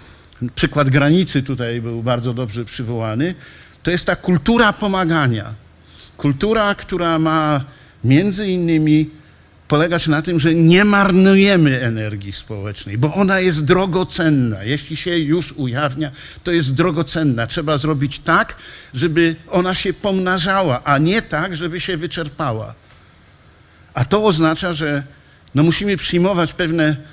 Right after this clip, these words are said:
zasady, które podejmujemy, trzymać się tych zasad. Te zasady muszą być czytelne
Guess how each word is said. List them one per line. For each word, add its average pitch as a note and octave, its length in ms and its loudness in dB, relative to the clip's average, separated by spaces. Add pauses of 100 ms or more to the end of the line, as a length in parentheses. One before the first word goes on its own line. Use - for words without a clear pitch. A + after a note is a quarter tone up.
zasady, D3 760 2
które A2+ 460 -4 (560)
podejmujemy, C#3 960 2 (100)
trzymać F3+ 420 0
się C#3 160 -4
tych B2 180 -6
zasad. B2+ 380 -4
Te F3+ 120 -2
zasady E3+ 380 -2
muszą D#3+ 280 -2
być C3+ 140 -4
czytelne C3 680 -4